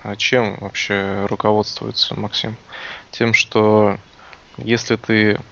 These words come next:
берёшь высококвалифицированного сотрудника и с-, делаешь на него ставку, это как бы одна ситуация. А когда ты,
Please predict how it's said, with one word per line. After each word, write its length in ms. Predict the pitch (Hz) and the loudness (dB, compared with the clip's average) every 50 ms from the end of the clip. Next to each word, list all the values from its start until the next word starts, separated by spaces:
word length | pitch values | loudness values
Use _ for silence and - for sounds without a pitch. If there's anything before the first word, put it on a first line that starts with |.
| - - - _ _ - - - - | -20 -20 -20 _ _ -20 -20 -18 -14
берёшь 480 | 127 107 117 107 113 110 104 - - | -4 -2 0 2 4 2 2 0 -2
высококвалифицированного 1160 | 117 107 - - 113 - - - - 113 107 104 - 117 - - 233 233 196 147 113 107 104 98 | -4 -4 -4 -4 -4 -6 -8 -2 -2 0 0 0 -2 -4 -2 2 2 4 4 4 4 2 2 2
сотрудника 720 | - - 107 - - 107 107 107 110 110 - - 107 117 - - - _ _ - - - - - - _ _ - - | 2 0 -2 -2 -2 -6 -4 -4 -6 -8 -6 -6 -6 -6 -8 -14 -20 _ _ -20 -20 -20 -20 -20 -20 _ _ -10 -6
и 240 | 110 107 107 104 101 | -2 0 2 2 0
с-, 160 | - - - | -2 -6 -8
делаешь 540 | - 117 117 117 113 107 107 104 - - - | -8 -2 2 2 2 4 2 0 0 0 0
на 60 | 113 110 | 0 0
него 240 | 110 110 110 104 | 2 2 2 0
ставку, 520 | - - - 120 107 101 - - - - - - - - - - - - - - - - - - | -2 -2 0 0 0 0 -2 -8 -12 -14 -14 -14 -18 -20 -20 -20 -20 -20 -20 -20 -20 -20 -16 -4
это 280 | - 117 - - 139 123 | -4 -4 -2 0 -2 -2
как 140 | - 123 120 | -2 -6 -12
бы 180 | 117 117 117 | -2 2 2
одна 220 | 120 120 120 110 104 | 2 2 0 -4 -4
ситуация. 600 | - - - - 110 117 113 - - - - - | -4 -10 -8 -6 -4 -4 -4 -4 -6 -8 -8 -8
А 100 | - 113 | -8 -6
когда 320 | - 110 110 113 110 123 123 | -4 -4 -4 0 2 0 0
ты, 500 | 123 - 120 113 113 110 110 107 104 | 0 -2 -2 0 2 2 2 2 0